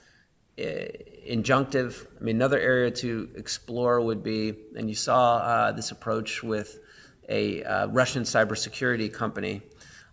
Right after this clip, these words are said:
um, where the government banned its use and then put out publicly that they had banned the use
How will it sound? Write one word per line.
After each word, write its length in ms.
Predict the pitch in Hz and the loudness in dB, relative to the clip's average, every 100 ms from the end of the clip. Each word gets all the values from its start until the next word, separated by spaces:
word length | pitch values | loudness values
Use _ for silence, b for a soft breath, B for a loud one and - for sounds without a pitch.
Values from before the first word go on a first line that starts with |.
| - | -6
um, 320 | 110 107 107 | -2 -2 0
where 140 | 113 | 0
the 100 | 110 | 0
government 480 | 107 123 131 117 95 | 4 4 6 0 0
banned 300 | 110 117 113 | 0 0 0
its 180 | 101 - | -4 -2
use 460 | 107 131 - - - | -2 0 -2 -4 -8
and 120 | 110 | -4
then 120 | 110 | -2
put 180 | 110 139 | -2 4
out 200 | 120 - | 4 4
publicly 460 | - 123 127 - 117 | 0 0 0 -2 -2
that 200 | 110 101 | -2 -2
they 120 | 107 | -2
had 180 | 104 104 | -2 -2
banned 360 | 107 107 104 | -2 0 -4
the 120 | - 104 | -4 -2
use 420 | 107 107 - | -2 -2 -4